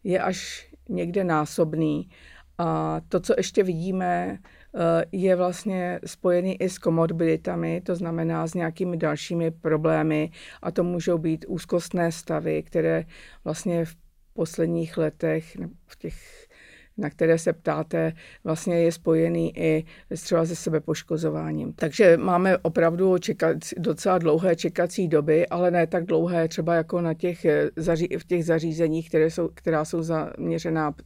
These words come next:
přímo na adolescenty. A to, co, to, co výrazně se zvýšilo, je poptávka po ambulantní péči, a tak se snažíme i nějak pokrýt tu ambulantní péči pro ty mladší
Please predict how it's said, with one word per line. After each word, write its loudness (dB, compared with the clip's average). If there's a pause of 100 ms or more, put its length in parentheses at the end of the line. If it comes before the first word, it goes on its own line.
(120)
přímo -2
na 0
adolescenty. -4 (640)
A 2
to, 0
co, 4 (220)
to, 0
co 2
výrazně 0
se 0
zvýšilo, 0
je 4
poptávka -2
po -2 (400)
ambulantní 0
péči, 0 (460)
a 2
tak -4
se -4
snažíme -2
i 0
nějak -4
pokrýt -4
tu -4
ambulantní -4
péči -4
pro -2
ty -4
mladší -6